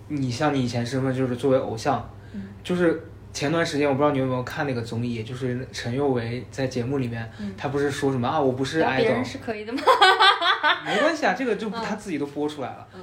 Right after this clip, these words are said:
Speaker 1: 然后底下那帮粉丝就喊，“你是，你是。”我当时在看的时候，我觉得好荒谬啊，就是这两拨人到底在干什么？就是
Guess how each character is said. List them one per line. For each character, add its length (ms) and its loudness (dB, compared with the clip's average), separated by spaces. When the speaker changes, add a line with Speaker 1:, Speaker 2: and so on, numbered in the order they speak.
Speaker 1:
然 120 2
后 80 2
底 80 -4
下 200 2
那 80 -2
帮 120 -2
粉 160 -6
丝 60 -4
就 60 -6
喊 140 -4
，“你 140 -2
是， 320 0
你 140 -2
是。” 320 -2
我 80 -6
当 160 6
时 60 2
在 80 4
看 200 0
的 60 0
时 80 -4
候， 60 2
我 80 2
觉 60 0
得 60 0
好 280 -8
荒 260 -4
谬 220 -4
啊， 100 -8
就 100 -6
是 180 0
这 180 6
两 220 4
拨 140 6
人 100 4
到 140 4
底 60 2
在 140 2
干 260 0
什 120 -6
么？ 280 -4
就 60 -6
是 280 0